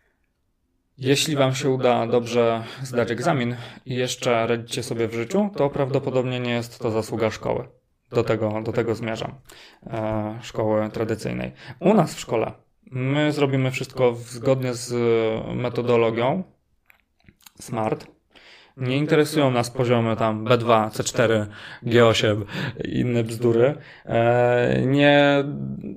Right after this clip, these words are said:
drukujemy żadnych certyfikacików <clears throat> i się nie bawimy w takie rzeczy. Komunikacja. Ty masz po prostu zdobyć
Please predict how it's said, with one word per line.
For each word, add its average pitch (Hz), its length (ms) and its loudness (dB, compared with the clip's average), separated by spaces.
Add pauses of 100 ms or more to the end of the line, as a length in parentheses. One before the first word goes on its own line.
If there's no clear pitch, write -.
(120)
drukujemy 139 680 0
żadnych 131 240 4
certyfikacików 123 760 -4 (280)
<clears throat> 185 320 4
i 120 100 -6
się 123 120 -2
nie 123 60 0
bawimy 113 300 0
w - 40 -14
takie 120 200 -6
rzeczy. - 260 -8 (180)
Komunikacja. 151 640 0
Ty 147 120 -4
masz 147 260 -2
po - 140 -8
prostu 139 320 -2
zdobyć 127 400 -2